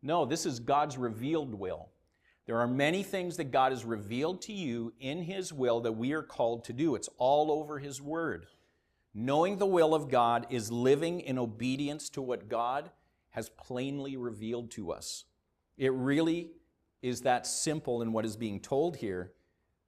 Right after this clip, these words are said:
but it's not easy. Simple, not easy, right?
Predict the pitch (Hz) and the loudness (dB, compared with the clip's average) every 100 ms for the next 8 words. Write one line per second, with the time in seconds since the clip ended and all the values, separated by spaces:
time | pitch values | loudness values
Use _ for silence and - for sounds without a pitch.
0 | _ _ - 127 113 127 104 107 139 110 | _ _ -2 -2 -2 -4 -4 -2 -4 -6
1 | 85 - 165 165 165 160 170 - _ - | -10 -6 -4 -2 -4 -8 -10 -20 _ -10
2 | 107 117 113 92 87 104 | -6 -6 -6 -6 -2 -2